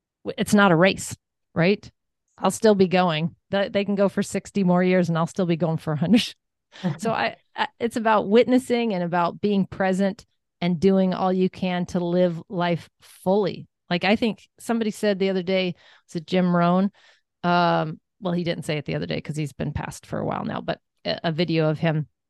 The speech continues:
said that so many people are, they tiptoe gingerly towards death,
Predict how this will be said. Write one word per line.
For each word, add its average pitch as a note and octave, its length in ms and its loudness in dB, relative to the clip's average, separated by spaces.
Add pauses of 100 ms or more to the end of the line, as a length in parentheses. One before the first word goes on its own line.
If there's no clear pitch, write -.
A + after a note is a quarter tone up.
(460)
said F#3+ 200 0
that - 140 0
so G#3 120 2
many G3 200 2
people F#3+ 340 -2
are, D#3+ 220 0 (400)
they E3+ 180 -4 (120)
tiptoe E3+ 800 2 (280)
gingerly F#3+ 680 6
towards E3 440 -2
death, E3 440 0